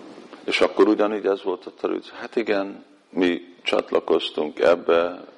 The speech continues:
ez volt, az az én családi gyakorlatom, ugye a szüleim, mi ezt hittük, vagy mi csak így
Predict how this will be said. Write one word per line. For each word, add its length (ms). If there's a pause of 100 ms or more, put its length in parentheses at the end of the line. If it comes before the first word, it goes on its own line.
(500)
ez 180
volt, 340 (260)
az 160
az 180
én 80
családi 560
gyakorlatom, 920
ugye 220
a 200
szüleim, 600 (480)
mi 140
ezt 320
hittük, 420
vagy 380 (400)
mi 80
csak 300
így 360